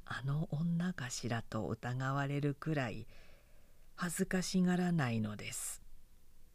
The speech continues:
あまり長くなるので、茶の間から母に呼ばれても、「はい」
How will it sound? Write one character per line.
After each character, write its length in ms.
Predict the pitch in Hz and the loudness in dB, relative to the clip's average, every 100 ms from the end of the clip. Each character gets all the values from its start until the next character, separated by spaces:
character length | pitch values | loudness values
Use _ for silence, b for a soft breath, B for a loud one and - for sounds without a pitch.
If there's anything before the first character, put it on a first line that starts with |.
| - - - - | -20 -20 -20 -12
あ 160 | - 117 | -6 -2
ま 180 | 127 | 0
り 180 | 110 117 | 0 0
長 300 | 117 143 120 | 0 2 0
く 160 | - 110 | 0 0
な 160 | 120 | 0
る 160 | 117 113 | 2 0
の 160 | 131 113 | -2 -4
で、 260 | - 113 - b b b b b - - | -6 -8 -10 b b b b b -20 -2
茶 140 | 170 | 4
の 160 | 165 165 | 6 6
間 160 | 160 | 4
か 140 | - 165 | 2 2
ら 160 | 160 | 2
母 360 | 160 185 165 160 | 0 -4 0 4
に 220 | 156 160 | 4 6
呼 80 | 170 | 4
ば 180 | 185 180 | 4 4
れ 120 | 185 | 4
て 200 | - 185 | 4 4
も、 240 | 170 160 - b b b b | 6 4 0 b b b b
「は 260 | - - 180 | -10 -2 2
い」 140 | 175 | 4